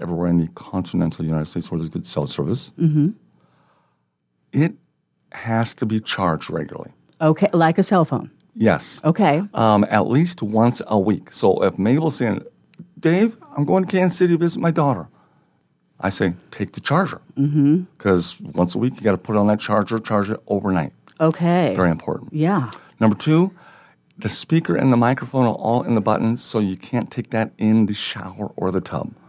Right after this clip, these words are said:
Speaker 1: So
Speaker 2: Okay.
Speaker 1: if that's real important, then we're gonna start looking at the ones that's just in around the house 'cause those are waterproof.
Speaker 2: Okay, good.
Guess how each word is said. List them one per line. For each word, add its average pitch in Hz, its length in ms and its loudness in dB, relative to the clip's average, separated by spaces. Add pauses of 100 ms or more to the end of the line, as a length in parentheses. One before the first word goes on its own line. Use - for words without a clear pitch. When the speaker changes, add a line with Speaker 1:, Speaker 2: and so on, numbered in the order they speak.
(440)
Speaker 1:
So 165 160 4
Speaker 2:
Okay. - 20 -
Speaker 1:
if 151 60 0
that's 110 320 0
real 123 160 4
important, 135 640 0
then 107 220 4
we're 113 120 0
gonna 120 180 0
start 113 280 0
looking 117 400 0
at 104 260 0
the 95 380 2 (500)
ones 107 240 0
that's 92 140 -8
just - 240 -6
in 107 280 -2
around 95 240 4
the 87 60 -2
house 107 180 2
'cause 90 180 -10
those 95 200 -6
are 87 220 0
waterproof. - 520 -8 (120)
Speaker 2:
Okay, 170 240 0
good. 143 340 -4